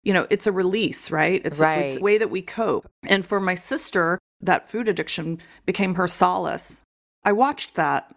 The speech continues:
Speaker 1: for the entire time we were growing up and well into adulthood.
Speaker 2: Wow.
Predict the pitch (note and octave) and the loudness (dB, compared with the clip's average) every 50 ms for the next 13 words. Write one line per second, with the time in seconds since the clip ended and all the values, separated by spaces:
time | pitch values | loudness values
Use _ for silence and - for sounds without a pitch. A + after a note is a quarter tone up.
0 | _ _ - - - E3+ E3+ E3+ E3+ F3+ F3 F3 F3 E3+ - F3+ F3+ E3+ - - | _ _ -8 -2 0 2 2 2 2 2 2 2 2 0 0 0 -2 -2 -2 0
1 | F3 F3 F3+ F3+ F3+ F3+ F3+ F3+ F3 - _ _ - _ _ _ - - - - | 2 2 2 2 2 2 0 -2 -6 -10 _ _ -20 _ _ _ -20 -14 -6 -2
2 | E3+ E3+ F3 F3 F3 F3 E3+ F3+ F3 E3 E3+ E3 E3 E3+ E3+ E3+ F3+ - - E3 | 0 0 2 2 2 2 2 2 0 0 2 2 2 2 2 0 0 0 0 -2
3 | E3 D#3+ E3 E3 F3 F3 E3+ - - F3+ E3 F3 F3 F#3+ G3+ G3 E3+ A#2+ C3+ - | 0 2 2 2 2 2 0 0 0 0 2 2 2 2 2 0 -2 -4 -6 -8
4 | _ _ _ _ _ _ - - D#3+ C#3+ C#3 D3+ D3+ D3+ D3+ E3+ F3 E3 | _ _ _ _ _ _ -20 -18 -16 -12 -8 -6 -4 -4 -2 -2 -2 -2